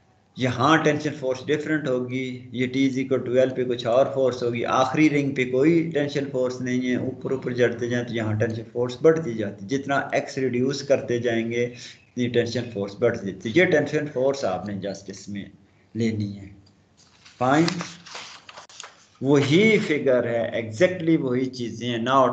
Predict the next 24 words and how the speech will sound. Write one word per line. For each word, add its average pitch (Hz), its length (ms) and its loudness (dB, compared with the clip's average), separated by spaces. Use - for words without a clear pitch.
tension 165 360 2
force 127 380 -2
is 117 280 -8
not 135 240 0
constant। 98 720 -10
तो 110 100 -6
दो 147 440 4
end 143 260 2
अगर 123 260 2
हम 113 440 -2
इधर, 113 300 0
अ, - 560 -10
करते 107 340 -4
हैं, 104 420 -2
एक 107 520 -2
इसे 107 420 -4
small 107 420 0
portion 107 340 -2
ये 98 320 -4
एक्स 110 280 -4
आ 113 180 2
गया, 101 360 -4
ये 104 100 -2
आपका - 600 -8